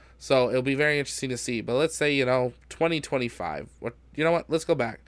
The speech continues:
Twenty twenty-four sounds like an exciting year.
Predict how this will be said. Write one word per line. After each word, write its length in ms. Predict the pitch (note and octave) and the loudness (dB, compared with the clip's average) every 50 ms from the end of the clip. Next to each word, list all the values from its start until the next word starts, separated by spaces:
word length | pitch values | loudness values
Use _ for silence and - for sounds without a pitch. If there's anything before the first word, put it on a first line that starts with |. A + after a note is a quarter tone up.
| - - - - - - - | -20 -20 -20 -20 -20 -20 -2
Twenty 240 | - F3+ G3+ G#3+ A3 | 2 4 4 4 4
twenty-four 600 | - F#3 G3+ F#3+ F3 - - - D#3+ D#3 D3 C3 | 2 0 0 0 0 -2 0 2 4 6 6 4
sounds 320 | - - C#3+ C#3 C3 C3 | 4 2 2 2 2 0
like 120 | C3 A#2 | -2 -4
an 80 | B2+ B2 | -4 -6
exciting 520 | A#2 - - - C3 B2 B2 A#2+ A#2+ A#2 | -6 -8 -4 -2 0 2 2 0 0 -2
year. 340 | A#2+ B2 B2 B2 B2+ B2+ - | -2 0 2 2 2 2 0